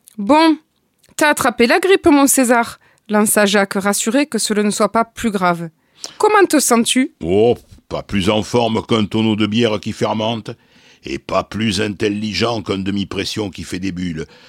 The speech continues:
Speaker 2: murmura César, quand même amusé par son état.
Speaker 1: Jacques, après avoir préparé une bonne dose d'aspirine pour lutter contre la fièvre, vint s'asseoir sur le bord du lit,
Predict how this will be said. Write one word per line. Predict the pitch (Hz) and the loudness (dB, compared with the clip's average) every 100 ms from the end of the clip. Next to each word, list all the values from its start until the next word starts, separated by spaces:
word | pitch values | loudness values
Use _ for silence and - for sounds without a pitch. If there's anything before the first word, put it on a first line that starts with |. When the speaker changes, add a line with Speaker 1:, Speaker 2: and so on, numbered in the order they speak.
| _ | _
Speaker 2:
murmura | 90 98 92 95 85 82 | -2 0 0 -2 -2 -4
César, | - 85 82 95 82 - _ _ - | -4 -6 -4 -4 -6 -12 _ _ -10
quand | 90 | -6
même | 92 87 | -4 -4
amusé | 90 90 85 76 80 | -4 -4 -6 -6 -8
par | - - | -10 -12
son | 73 | -12
état. | 69 - 64 - _ _ _ _ _ _ _ _ _ _ _ - 185 | -14 -14 -18 -18 _ _ _ _ _ _ _ _ _ _ _ -8 -4
Speaker 1:
Jacques, | 175 233 285 220 | 0 2 2 0
après | - - | -2 -2
avoir | 180 185 - | -2 -2 -4
préparé | - 196 208 208 269 262 | -8 -2 -2 2 2 4
une | 208 196 | 2 0
bonne | 185 285 320 294 214 | 0 2 2 4 4
dose | 240 220 196 | 2 2 0
d'aspirine | 202 - - 233 247 226 170 | 0 0 -4 -2 0 0 0
pour | - 196 | -4 -4
lutter | 202 214 233 214 | -4 -4 -4 -4
contre | - 190 - 180 | -4 -6 -4 -4
la | 170 | -4
fièvre, | - 311 294 196 175 _ _ _ _ _ - | 0 0 2 -2 -8 _ _ _ _ _ -8
vint | 180 240 262 | 0 2 4
s'asseoir | 233 202 - 277 302 | 2 0 0 -2 -2
sur | - 214 202 | -6 -4 -2
le | 196 | -2
bord | 254 269 220 | -2 -2 -2
du | 196 | -4
lit, | 175 165 - | -6 -10 -14